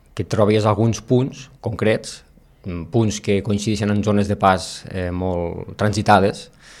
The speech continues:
i que l'usuari, doncs, eh, en algun moment o altre del seu dia, doncs, passa per allí davant i aprofita per tirar la brossa,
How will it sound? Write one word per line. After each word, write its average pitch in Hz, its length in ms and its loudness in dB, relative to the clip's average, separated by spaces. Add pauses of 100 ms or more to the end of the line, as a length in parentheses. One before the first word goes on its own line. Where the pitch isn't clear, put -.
(220)
i 98 80 -10
que - 80 -4
l'usuari, 92 400 0
doncs, 98 300 0
eh, 82 440 -4
en 92 200 -4
algun 101 220 2
moment 107 240 0
o 98 80 8
altre 95 280 4
del 90 140 -2
seu 92 180 -4
dia, 95 320 0
doncs, 90 220 -8
passa 101 220 0
per 98 120 -2
allí 92 160 0
davant 92 320 0
i 85 60 -4
aprofita 87 400 -4
per 90 120 0
tirar 90 200 -2
la 87 80 2
brossa, 90 380 -4